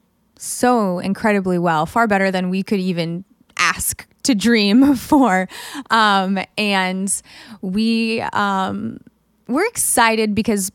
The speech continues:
some of our dreams ha-, are, have already started coming true, but we are just gonna keep growing them bigger. Like, for instance, Trades of Hope has been able to, um, start and fund schools around the world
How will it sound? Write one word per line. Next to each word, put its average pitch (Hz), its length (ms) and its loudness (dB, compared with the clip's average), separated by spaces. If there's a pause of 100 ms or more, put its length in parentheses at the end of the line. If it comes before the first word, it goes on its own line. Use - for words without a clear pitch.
(120)
some 311 200 -2
of 403 80 0
our 269 100 4
dreams 220 440 0
ha-, 208 320 0
are, 170 200 0
have 196 200 0
already 233 280 4
started 202 280 0
coming 202 240 0
true, 190 240 -2
but 170 160 -2
we 175 200 0
are 160 160 0
just 180 220 -6
gonna 175 180 -6
keep - 280 -8 (260)
growing 165 280 -2
them 160 180 -4
bigger. 160 480 -2
Like, 160 160 -2
for - 120 -4
instance, 180 380 -2
Trades 214 220 -2
of 202 80 -4
Hope 202 160 2
has 165 120 -2
been 170 140 -4
able 160 360 -2
to, 165 520 0
um, 147 240 -2
start 165 540 2
and 156 180 -2
fund 160 300 -2
schools - 840 -2
around 165 640 -2
the 175 80 -4
world 151 540 -2